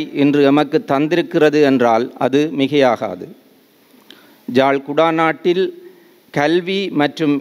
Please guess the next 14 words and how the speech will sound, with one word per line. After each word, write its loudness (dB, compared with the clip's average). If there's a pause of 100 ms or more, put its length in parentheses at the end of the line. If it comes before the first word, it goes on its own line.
(180)
ஏனைய 0 (100)
குடும்ப 0 (180)
ஆதரவு 0 (100)
சேவைகளுடன் 2 (760)
உளவள 2
துணை 0 (100)
சேவையை 4
வழங்குவதில் 0 (300)
அகவழி 0 (100)
நிறுவனமானது 2 (360)
முக்கிய 2
பங்காற்றி 0
வருகிறது. -2 (1080)
இந்நிறுவனமானது 2